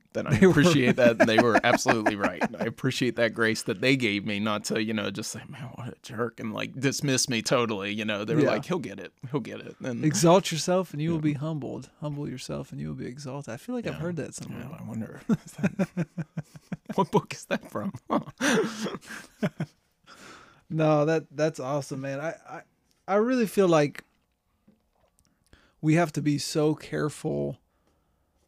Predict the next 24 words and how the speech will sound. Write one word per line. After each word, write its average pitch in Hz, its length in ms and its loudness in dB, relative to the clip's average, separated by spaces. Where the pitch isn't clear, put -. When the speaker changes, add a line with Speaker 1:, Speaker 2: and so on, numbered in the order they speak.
Speaker 2:
with 151 480 0
our 127 160 0
hearts. - 720 -4
Speaker 1:
Mm-hmm. 107 360 -2
Speaker 2:
And 143 340 0
there's 143 160 -2
a 135 60 -8
scripture 151 440 -4
that 117 100 -6
says 139 460 -4
that - 140 -6
our, 117 220 -6
our 127 140 -4
hearts 143 460 0
are 123 160 -4
deceptive 131 540 -4
above 127 480 -4
all 127 180 2
else. 123 480 -2
A-, 143 100 -6
and 143 140 -4
I 135 80 -2
think 151 380 -4
that, 131 220 -2